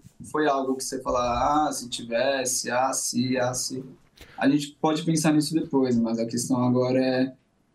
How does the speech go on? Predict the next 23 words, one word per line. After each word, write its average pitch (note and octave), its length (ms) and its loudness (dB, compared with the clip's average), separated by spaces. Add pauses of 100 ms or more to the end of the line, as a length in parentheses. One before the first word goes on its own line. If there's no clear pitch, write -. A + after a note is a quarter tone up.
(120)
hum, D3 320 2 (760)
é D3+ 80 0
vida. C#3+ 460 0 (260)
E A#2+ 140 2
eles B2 200 0
foram C3+ 200 2
pra C#3+ 160 2
matar D3 560 0
as D3+ 120 -6
pessoas. E3 680 0 (760)
Tem C#3 200 4
vídeos, C#3 580 2
tem A#2 140 2
relatos B2+ 720 2
de A2+ 320 -2 (380)
estupro D3 1000 2
de A#2 480 2
crianças, C3 760 0
mulheres, B2 1000 0
idosos C3 800 0
sendo A2+ 200 -8
raptados, C3+ 960 0 (580)
é, A2 520 0